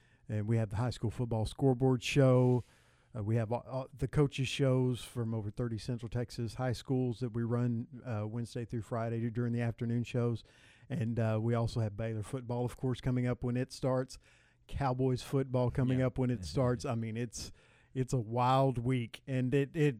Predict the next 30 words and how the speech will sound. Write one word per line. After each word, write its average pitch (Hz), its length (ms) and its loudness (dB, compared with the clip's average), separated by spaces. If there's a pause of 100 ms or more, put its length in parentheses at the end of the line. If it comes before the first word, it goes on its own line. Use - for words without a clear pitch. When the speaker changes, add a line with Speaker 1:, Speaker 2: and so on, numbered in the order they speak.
(720)
Speaker 1:
it 147 140 2
stays 190 380 2
busy, 139 400 6
but, 123 280 -4
you 143 120 0
know, 127 120 2
once 143 320 4
you 151 120 2
get 127 240 2
it 120 120 -10
started, 123 600 0
it's 113 160 -6
a 127 40 -2
little 113 280 -2
easier. 110 200 -4
Speaker 2:
Exactly. 104 440 -4 (260)
Once 151 180 -12
you 170 60 -12
get 139 160 -8
going, 120 320 -10
then 123 140 -12
it's 123 160 -16
a - 20 -16
Speaker 1:
But 117 60 -14 (160)
Speaker 2:
routine. 127 160 -2
Speaker 1:
this 143 260 0
week 120 220 -2
is 160 120 -10
crazy. 101 460 -6
Speaker 2:
Yeah. 95 220 -10